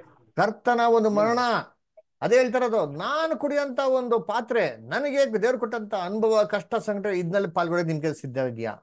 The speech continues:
ನಿಮ್ಗೆ ಮನ್ಸಿದ್ಯಾ? ನಾನ್ ಯಾವ ತರ ಒಂದು ಮರಣದ ದೀಕ್ಷಾಸ್ನಾನ ತಗೊಂತಾ ಇದೀನೋ ಇದ್ರಲ್ಲಿ ನಿಮ್ಗೆ ಪಾಲ್ಗೊಳ್ಳೋಕೆ ನಿಮ್ಗೆ ಮನ್ಸಿದ್ಯಾ ಅಂತ ಏನ್ ಮಾಡ್ತಾರೆ? ಕ್ರೈಸ್ಟ್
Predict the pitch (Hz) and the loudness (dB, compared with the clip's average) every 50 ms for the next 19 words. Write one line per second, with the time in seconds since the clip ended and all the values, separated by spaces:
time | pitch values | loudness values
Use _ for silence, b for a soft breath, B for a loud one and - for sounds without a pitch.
0 | - 180 262 302 302 277 277 262 202 247 220 190 214 220 214 190 131 - - _ | -2 0 2 2 4 4 2 2 2 0 0 2 2 2 2 2 0 -4 -10 _
1 | _ _ _ _ _ _ - 135 143 190 233 277 302 302 277 269 277 302 311 302 | _ _ _ _ _ _ -10 -4 -2 0 2 2 2 2 2 2 4 2 2 2
2 | 302 294 285 285 277 269 262 262 247 226 247 269 269 262 269 254 214 277 254 240 | 2 2 2 2 2 2 2 0 0 0 0 -2 -2 0 0 -2 -2 -4 -8 -8
3 | 269 233 269 262 254 220 - 247 247 247 220 240 240 226 220 220 214 214 190 165 | -10 -10 -10 -10 -8 -6 -4 -4 -4 -2 -2 0 2 2 2 2 0 0 0 0
4 | 156 170 214 196 226 254 247 226 220 226 220 202 190 185 175 160 170 175 180 170 | 0 -2 -2 0 2 2 2 4 4 2 2 0 -2 -6 -6 -6 -6 -6 -4 -4
5 | 170 170 165 170 175 143 127 123 123 135 - - 131 120 120 123 131 131 127 123 | -6 -6 -6 -6 -8 -8 -6 -6 -6 -6 -6 -8 -8 -8 -6 -8 -8 -6 -8 -8
6 | 123 120 - - - - 143 151 151 - | -8 -8 -10 -10 -6 -4 -4 -4 -4 -4